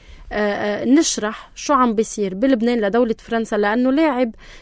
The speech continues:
استراتيجي ودبلوماسي وسياسي، آه، majeur، آه، بلبنان فرنسا، ولازم نوضح وجهة نظر، آه، آه، رئيس حزب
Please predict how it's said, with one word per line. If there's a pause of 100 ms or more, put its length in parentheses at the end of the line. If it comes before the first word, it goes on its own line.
استراتيجي
ودبلوماسي
وسياسي،
آه،
majeur، (180)
آه،
بلبنان
فرنسا، (220)
ولازم
نوضح (300)
وجهة
نظر،
آه، (400)
آه،
رئيس
حزب